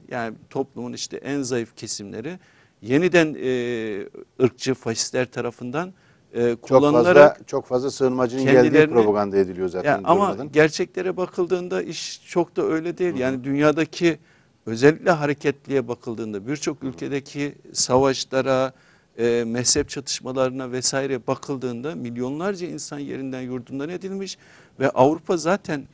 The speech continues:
Speaker 1: son on senedir özellikle iki binden sonra kapılarını tamamen kapatmış. Yani birçok insan Akdeniz'den bu tarafa geçmeden hayatını kaybediyor. Böyle bir ortam yaşanmasına rağmen ırkçıların, faşistlerin o, yani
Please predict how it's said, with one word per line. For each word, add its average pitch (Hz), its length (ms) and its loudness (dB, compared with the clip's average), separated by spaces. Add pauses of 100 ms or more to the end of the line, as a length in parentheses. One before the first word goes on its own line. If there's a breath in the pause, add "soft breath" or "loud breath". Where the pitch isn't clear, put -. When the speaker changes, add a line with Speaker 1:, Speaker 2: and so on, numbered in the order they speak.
Speaker 1:
son 135 400 -4
on 151 200 4
senedir 127 500 -6 (120)
özellikle 120 440 -6
iki 127 280 -12
binden 139 280 -8
sonra 120 440 -10 (400 soft breath)
kapılarını 156 520 0
tamamen 160 460 -4
kapatmış. 139 640 -12
Yani 123 240 -10
birçok 143 360 -12
insan 165 380 -10 (380 soft breath)
Akdeniz'den 151 680 -2
bu 135 60 -14
tarafa 147 340 -8
geçmeden 143 500 -6
hayatını 127 560 -4
kaybediyor. 110 580 -6 (460 soft breath)
Böyle 185 300 12
bir 165 80 -6
ortam 135 520 2
yaşanmasına 127 720 -6
rağmen 123 380 -8
ırkçıların, 127 420 -8
faşistlerin 135 720 -8 (520 soft breath)
o, 139 180 8 (160)
yani 131 280 0